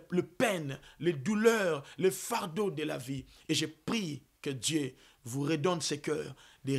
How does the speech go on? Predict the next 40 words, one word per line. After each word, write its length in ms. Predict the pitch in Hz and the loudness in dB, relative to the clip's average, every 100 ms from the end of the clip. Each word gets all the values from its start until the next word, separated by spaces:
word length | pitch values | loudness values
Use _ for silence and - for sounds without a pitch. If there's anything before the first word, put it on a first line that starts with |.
| 131 | 0
repartir 580 | 156 160 175 - 190 151 | 0 0 -2 -2 -2 -2
dans 140 | 143 | -4
sa 160 | 127 - | -4 -6
présence. 640 | - 131 127 131 139 - _ - - - | -8 -10 -10 -10 -12 -14 _ -20 -20 -2
Dans 140 | 147 | 2
sa 160 | 160 175 | 2 0
présence, 680 | - 175 190 185 139 - - _ | 0 -2 -2 -4 -4 -6 -10 _
laissez-moi 520 | 135 139 156 156 147 | -8 -4 0 0 0
donner 260 | 131 143 151 | -2 -4 -4
les 180 | 147 139 | -4 -4
avantages 640 | 139 135 131 143 143 - - - - | -6 -8 -6 -6 -6 -10 -14 -14 -6
de 100 | 131 | -2
rester 320 | 131 131 147 | -2 -4 -4
dans 120 | 139 | -4
la 80 | 131 | -6
présence 520 | - 139 123 139 135 | -8 -8 -6 -8 -8
de 100 | 127 | -8
Dieu. 240 | 104 123 | -6 -6
Pour 140 | 127 127 | -8 -8
ces 140 | - | -8
temps, 380 | 131 - 175 139 - - | -4 2 2 0 -8 -12
le 100 | 180 | -8
peu 180 | - 180 | 0 2
de 80 | 160 | 2
temps 200 | 151 156 | 0 -4
que 120 | 151 | -4
j'ai 120 | 135 | 0
avec 260 | 143 143 139 | 0 0 -6
vous, 300 | 123 156 135 - - - - - | -4 -4 -6 -10 -20 -20 -20 -4
ici, 400 | 123 - 165 151 | 0 2 2 0
à 60 | 135 | -2
Casarema, 640 | - 147 139 135 147 139 | 0 0 0 0 0 -2
j'aimerais 300 | 131 131 143 | -4 -4 -4
que 80 | 139 | -6
vous 80 | 139 | -8
puissiez 420 | 135 - 147 139 - - - | -6 -4 -4 -4 -10 -20 -14
vous 200 | 117 127 | -8 -2
adonner 340 | 131 131 143 147 | 0 0 -2 -2
pour, 460 | 143 139 123 120 - - _ | -4 -4 -4 -6 -12 -20 _
pour, 280 | - 139 123 | -6 -4 -2